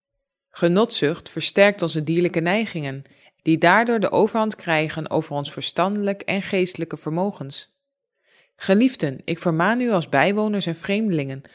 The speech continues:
dat gij u onthoudt van de vleeselijke begeerten, die strijd voeren tegen uw ziel.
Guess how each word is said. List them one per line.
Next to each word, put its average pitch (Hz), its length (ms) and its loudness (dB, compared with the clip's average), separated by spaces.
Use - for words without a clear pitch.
dat 160 180 -2
gij 208 260 2
u 240 120 0
onthoudt 170 460 0
van 160 140 -8
de 139 60 -6
vleeselijke 175 580 -2
begeerten, 151 600 -6
die 156 120 -4
strijd 196 460 0
voeren 143 320 -2
tegen 165 280 -2
uw 156 80 -2
ziel. 196 460 -4